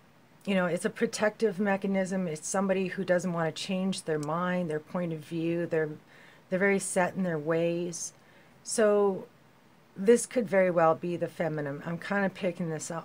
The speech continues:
u-, up. You know, it's like she is very grounded. She can look after herself. Um, she has abundance coming into her life, and she, but yet she's closed off in the three D. Um,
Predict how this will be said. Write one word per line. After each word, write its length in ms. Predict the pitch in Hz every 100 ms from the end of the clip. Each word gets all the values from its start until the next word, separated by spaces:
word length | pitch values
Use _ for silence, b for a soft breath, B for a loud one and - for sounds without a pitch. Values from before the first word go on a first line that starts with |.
| -
u-, 180 | 165 160 - -
up. 220 | 185 135 -
You 140 | 175
know, 120 | 160 156
it's 220 | 170 -
like 200 | 175 165
she 300 | - 220 202
is 140 | 185
very 280 | 165 180 196
grounded. 480 | 196 180 180 160 143
She 160 | - 175
can 340 | 180 175 175
look 160 | 180 185
after 380 | 180 185 180
herself. 500 | 170 160 - 151 143 - B B B B B -
Um, 480 | 180 165 156 156
she 220 | 151 - 175
has 640 | 175 190 185 180 165 - - B B B
abundance 480 | 180 196 190 196 190
coming 280 | - 175 160
into 260 | 151 -
her 60 | 151
life, 340 | 147 151 156 -
and 500 | 185 185 190 196 196 -
she, 480 | - 208 196 185 175 - -
but 160 | 196
yet 160 | 196 190
she's 220 | - 185
closed 400 | - 196 185 180
off 260 | 180 175 175
in 180 | 165 180
the 80 |
three 360 | 165 - 190 170
D. 320 | 151 180 135 - _ - B B B B B -
Um, 760 | 180 170 160 151 151 156 156